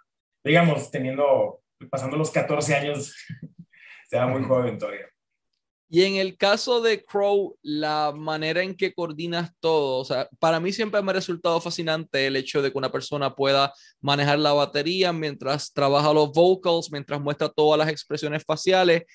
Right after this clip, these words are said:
Speaker 3: y tiene la coordinación total para cautivar al público haciendo como cinco cosas a la vez.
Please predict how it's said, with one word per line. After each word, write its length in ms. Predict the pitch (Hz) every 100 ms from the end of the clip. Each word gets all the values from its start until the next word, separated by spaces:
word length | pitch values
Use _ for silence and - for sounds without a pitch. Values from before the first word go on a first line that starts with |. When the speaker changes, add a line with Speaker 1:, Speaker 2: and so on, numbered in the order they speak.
| - -
Speaker 3:
y 100 | 139
tiene 280 | 151 147 147
la 260 | 160 160 -
coordinación 760 | 165 151 160 156 - 160 165 _
total 380 | 170 165 175 180
para 320 | - 151 143 135
cautivar 540 | - 156 151 147 160
al 100 | 175
público 320 | 170 214 202
haciendo 300 | 156 165 170
como 180 | 170 156
cinco 560 | 170 - 180 175 180 180
cosas 320 | 180 175 170
a 80 | 160
la 160 | 156
vez. 220 | 156 202